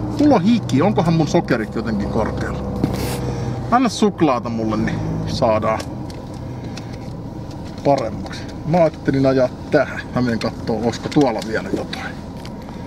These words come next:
Ollaan täällä Linnanmäen takana, mut kenen mielestä turvavyöt ahdistaa? Esimerkiksi kameraa et saa taskusta, et saa mitään, ja täällä kaupungissa pitäisi ajella.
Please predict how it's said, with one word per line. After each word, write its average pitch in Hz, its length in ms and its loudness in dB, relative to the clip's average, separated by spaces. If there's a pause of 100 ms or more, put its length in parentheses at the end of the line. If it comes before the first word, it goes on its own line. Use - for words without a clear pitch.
(1700)
Ollaan 143 360 6
täällä 160 280 4
Linnanmäen 127 600 2
takana, 139 380 0
mut 107 280 -4
kenen 285 300 2
mielestä 208 480 0
turvavyöt 170 840 4
ahdistaa? 123 960 0 (340)
Esimerkiksi 190 300 4
kameraa 220 640 2
et 175 180 -2
saa 180 200 2
taskusta, 185 720 0
et 185 160 -4
saa 180 220 2
mitään, 175 440 2
ja 127 80 -4
täällä 151 220 0
kaupungissa 156 640 0
pitäisi 117 360 0
ajella. 110 360 0